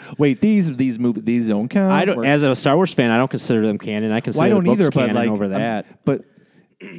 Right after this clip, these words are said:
Speaker 2: Um,
Speaker 1: I'm
Speaker 2: but
Speaker 1: surprised they're coming out with that now. After f-, they sh-, if they said it in the beginning, we would have been like, "Okay, they suck. It doesn't really matter because they're not canon."
Speaker 2: And whether they do it or not, I don't know. But this is what, uh, the geeks on the, you know, on the internets are saying, um, that, uh,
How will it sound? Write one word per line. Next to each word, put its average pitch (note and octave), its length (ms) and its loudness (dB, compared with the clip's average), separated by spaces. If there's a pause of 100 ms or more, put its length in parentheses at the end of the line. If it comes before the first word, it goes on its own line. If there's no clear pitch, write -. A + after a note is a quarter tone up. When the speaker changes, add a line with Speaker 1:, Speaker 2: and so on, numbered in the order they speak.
(240)
Speaker 2:
Um, B2 260 -12
Speaker 1:
I'm D#3 60 -8
Speaker 2:
but - 40 -8
Speaker 1:
surprised C#3+ 320 0
they're C#3 100 2
coming C3+ 300 -4
out B2+ 100 -2
with B2 120 -2
that A2 160 -2
now. B2 240 -2
After G#2+ 180 -4
f-, F#2+ 220 -8
they A#2 180 -4
sh-, - 120 -8
if C#3 120 -4
they D#3 100 2
said D#3+ 200 2
it C#3+ 40 2
in C3 60 0
the B2 80 0
beginning, C3+ 380 2
we B2+ 100 2
would C3+ 120 4
have A#2 60 0
been A#2+ 120 0
like, A2+ 260 -4
"Okay, C3 180 -8
they A2+ 140 -6
suck. - 340 -10 (160)
It - 80 -20
doesn't A#2 200 -8
really A2+ 140 -2
matter B2+ 220 -2
because A2+ 200 -6
they're A2 100 -2
not A2 220 -6
canon." A#2+ 440 -6
Speaker 2:
And D3 140 -2
whether D#3 160 4
they C3 160 2
do G#2+ 220 4
it G2+ 60 0
or G#2 100 -2
not, F#2+ 220 -4
I G2+ 100 -4
don't G2 100 0
know. G2 100 0
But F2 140 -4
this - 140 -4
is G2 80 -6
what, G2 240 -4 (120)
uh, G#2+ 140 -2
the F#2+ 100 -4
geeks G2 300 -8
on G#2+ 80 -2
the, G2+ 400 -4
you G#2 140 -6
know, F#2+ 160 -6
on G2+ 160 -6
the G2 160 -4
internets G2+ 540 -10 (220)
are F#2+ 100 -6
saying, F#2+ 500 -4 (320)
um, G#2+ 500 -4 (220)
that, A2 500 -8
uh, G2 320 -2